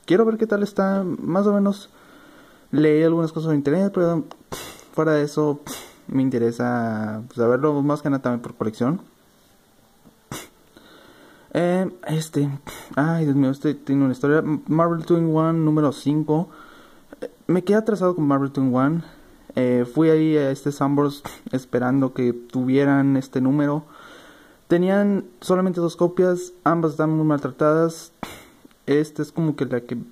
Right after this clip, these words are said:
más o menos me decidí, o sea, porque, Dios mío, en esta está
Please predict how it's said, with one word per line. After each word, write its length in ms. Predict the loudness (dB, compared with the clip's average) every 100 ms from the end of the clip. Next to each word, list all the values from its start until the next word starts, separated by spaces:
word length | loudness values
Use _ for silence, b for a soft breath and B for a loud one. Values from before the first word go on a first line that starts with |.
| -20 _ _ -4
más 240 | -2 0 0
o 40 |
menos 160 | 0 0
me 100 | 0
decidí, 340 | 0 0 2
o 60 | 2
sea, 100 | -2
porque, 320 | -6 -10 -4
Dios 160 | -2
mío, 160 | 0 0
en 120 | -2
esta 180 | -4 -8
está 340 | -8 -4 -4